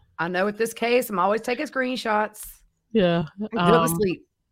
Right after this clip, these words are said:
Speaker 2: <laughs> he, my problem is I go back and forth with P C and Mac, and I forget.
Speaker 1: Yeah. Yeah.
Speaker 2: Yeah.
Speaker 1: I'm a Mac girl completely. I could never have another Windows. But anyways.
Speaker 2: Yeah. All right.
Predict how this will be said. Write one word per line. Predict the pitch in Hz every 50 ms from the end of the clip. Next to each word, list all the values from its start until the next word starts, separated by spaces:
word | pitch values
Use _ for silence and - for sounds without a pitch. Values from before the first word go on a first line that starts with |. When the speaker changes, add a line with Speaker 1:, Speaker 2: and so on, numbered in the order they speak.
| _ -
Speaker 2:
<laughs> | - 196 - - - 247 - - 139 123 - - _ _ _ _ - - - - - - - - - _ _ _
he, | - 202 220 233
my | 214 214 208 214 254
problem | 254 - 233 214 202
is | 190 170
I | 180 175
go | 170 175 165
back | 160 165 160 165 175
and | 160 -
forth | - 160 165 -
with | - 151 151
P | - - 160
C | 151 - 160 156
and | 151 147
Mac, | 143 139 143 147 147 143 -
and | 139 139
I | 143
forget. | 143 - 208 233 214
Speaker 1:
Yeah. | 190 180 170 160 151 143 123 - - _ _ _ _ _ _ _
Yeah. | 143 131 131 127 120
Speaker 2:
Yeah. | - 175
Speaker 1:
I'm | 214
a | 226
Mac | 208 196 180 160 147 -
girl | 156 160 147 147
completely. | - 175 156 - 156 147 123 117 147
I | 156
could | - 214 190
never | 175 170 165 160
have | 156 151 139
another | 143 147 143 139 139
Windows. | 139 143 139 131 131 131 135 135 - - _ _ _
But | - 214 202 208 -
anyways. | - 202 175 143 117 - 139 139
Speaker 2:
Yeah. | 143 143 139 _ _ _ _ _ _ _ _ _ _ _ _ _ _ _ _
All | - 165 165 160
right. | 139 139